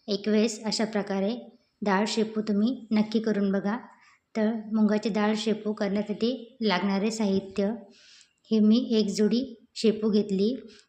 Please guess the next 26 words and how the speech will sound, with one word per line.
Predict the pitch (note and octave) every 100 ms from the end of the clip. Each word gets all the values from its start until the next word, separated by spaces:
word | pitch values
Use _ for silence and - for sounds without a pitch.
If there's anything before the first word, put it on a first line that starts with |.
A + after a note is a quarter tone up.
| _
ही | A3+
स्वच्छ | A3+ A3 G#3+ A3+
दोन | A3 G#3
तीन | G3+ G#3+ G#3
पाण्याने | G3 G3 G#3
धुवून | G3+ G3+ A3+
घेतली, | A3 A3 F#3+ A3+ A#3+
नंतर | A3 G3 F#3 G3
बारीक | F#3+ G3+ G#3
चिरून | G#3 G3 G#3+
घेतली. | G#3 F#3+ F#3+ A#3 - - _ _ - _ _ _ - _ _ _ _ _ _ _ _ _ _ - _ _ - - _ - - -
लसूण | A3+ A3+ A#3+ A#3+
आणि | A#3 G3+ G3+
जिरं | F#3 G3+ A3 A#3
खलबत्त्यामध्ये | A3 G#3 G#3 - G#3 G3 G3 G3
छान | G#3+ G3
बारीक | F#3+ G3
करून | - G#3 G#3+
घेतलं. | G#3+ G#3 G3+ A3+ C4+ -
तीन | G#3+ G3
चार | G3 G#3
हिरव्या | G3+ F#3 F#3+
मिरच्या | F#3 F#3 A3
बारीक | G#3+ F#3 F#3+
चिरून | - F#3+ G3+
घेतल्या. | F#3+ F#3+ F#3+ G#3+